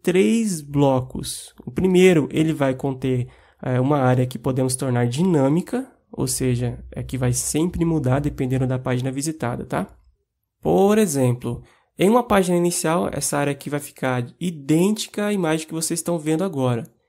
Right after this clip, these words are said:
Mas numa página de notícias, ela não vai ter esse slide aqui,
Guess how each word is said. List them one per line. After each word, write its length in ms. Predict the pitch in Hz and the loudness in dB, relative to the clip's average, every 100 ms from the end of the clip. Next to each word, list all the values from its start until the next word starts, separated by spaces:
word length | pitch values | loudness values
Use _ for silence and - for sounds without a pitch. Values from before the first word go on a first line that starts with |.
| _ _ _ _ - | _ _ _ _ -6
Mas 600 | 151 156 226 254 180 147 | 0 2 2 0 -2 -2
numa 340 | 165 247 277 | 2 2 2
página 360 | 269 175 170 160 | 2 2 2 0
de 120 | 151 | 0
notícias, 840 | 156 - 190 220 - 180 180 - - | 0 -2 -4 -2 -2 -6 -6 -12 -12
ela 160 | - | -6
não 180 | 151 170 | -2 -2
vai 160 | 160 160 | -2 -4
ter 460 | 160 135 131 123 | -2 -2 -2 -2
esse 240 | 123 - 151 | -4 -6 -8
slide 500 | 143 131 127 123 135 | -8 -4 -2 0 0
aqui, 460 | 170 - 156 156 | -4 -4 -4 -4